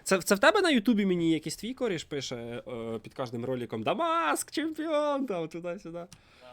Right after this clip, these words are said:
Speaker 2: да, да.
Speaker 1: <laughs> Коротше, поділися ще з кимось, хай він поділиться.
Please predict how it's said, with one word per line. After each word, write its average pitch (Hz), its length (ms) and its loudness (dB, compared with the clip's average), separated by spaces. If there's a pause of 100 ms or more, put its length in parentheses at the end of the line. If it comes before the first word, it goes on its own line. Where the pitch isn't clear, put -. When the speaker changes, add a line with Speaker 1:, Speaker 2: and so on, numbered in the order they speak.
Speaker 2:
да, 123 160 -20 (640)
да. 139 100 0 (220)
Speaker 1:
<laughs> - 240 -14
Коротше, 139 220 2
поділися 151 400 2
ще 147 200 0
з 165 60 -4
кимось, 113 300 -2
хай 117 140 -4
він 147 160 -2
поділиться. 113 560 -6